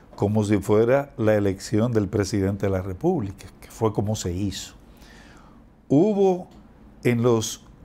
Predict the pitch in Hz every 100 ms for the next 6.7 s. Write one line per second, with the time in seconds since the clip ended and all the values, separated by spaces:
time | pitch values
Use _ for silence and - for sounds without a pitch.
0 | - 123 123 131 123 110 139 185 104 -
1 | 110 120 104 - 120 175 170 - 147 139
2 | 127 117 110 101 - 143 165 147 143 107
3 | 104 90 - 180 202 123 117 - 113 113
4 | 110 104 104 104 101 - - - - -
5 | - - - - 101 - 107 135 139 -
6 | 113 110 101 98 104 98 -